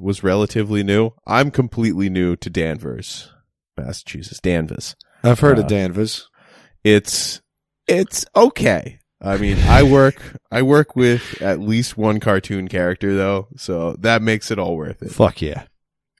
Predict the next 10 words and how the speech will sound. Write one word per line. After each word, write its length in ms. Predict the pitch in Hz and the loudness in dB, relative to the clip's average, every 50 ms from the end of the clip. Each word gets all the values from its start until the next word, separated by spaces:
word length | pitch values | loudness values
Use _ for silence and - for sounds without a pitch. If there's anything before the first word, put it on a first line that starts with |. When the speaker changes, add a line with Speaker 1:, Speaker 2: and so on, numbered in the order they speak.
| _ _ - | _ _ -6
Speaker 2:
That's 180 | 185 208 - - | -6 -6 -6 -2
Pogo. 460 | - - 143 117 104 87 85 73 80 | 2 4 6 6 4 2 -2 -4 -4
He 100 | 127 170 | -4 -2
doesn't 360 | 185 185 107 - - - - | -2 -2 -4 -4 -6 -10 -10
bite. 260 | - - - - - _ _ _ _ _ _ _ _ _ - _ _ _ _ _ _ - _ | -12 -12 -12 -16 -20 _ _ _ _ _ _ _ _ _ -20 _ _ _ _ _ _ -20 _
Speaker 1:
But 180 | - 113 123 98 - _ _ _ _ _ _ _ | -2 -2 -2 -2 -4 _ _ _ _ _ _ _
this, 500 | - 113 110 101 - - - - - - | 2 4 4 4 2 -2 -4 -4 -6 -8
this 320 | _ - 110 117 - - | _ -2 0 0 0 2
is, 200 | 127 123 120 110 | 0 0 0 2
yeah, 400 | 117 113 104 95 87 82 82 95 | 4 4 4 4 4 0 -2 -4